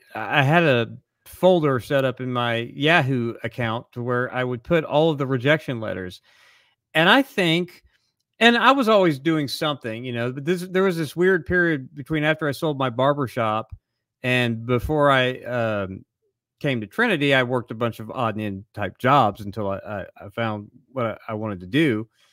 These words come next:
uh, because I, I wasn't gonna just not work, but I was gonna always kinda look for, for the next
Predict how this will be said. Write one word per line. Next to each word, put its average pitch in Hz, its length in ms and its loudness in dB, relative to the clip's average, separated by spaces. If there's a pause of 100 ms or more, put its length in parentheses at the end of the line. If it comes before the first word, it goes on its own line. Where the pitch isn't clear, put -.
(260)
uh, 104 180 -14 (300)
because 135 220 -4
I, 139 120 2
I 123 120 -2
wasn't 139 340 0
gonna 120 180 -2
just 113 220 -8
not 107 280 -6
work, 120 420 0
but 110 200 -6 (260)
I 120 80 -4
was 120 160 -4
gonna 131 160 0
always 143 320 2
kinda 139 180 -4
look 123 240 -2
for, 110 380 -8 (180)
for 123 60 -8
the 107 80 -6
next 110 380 -10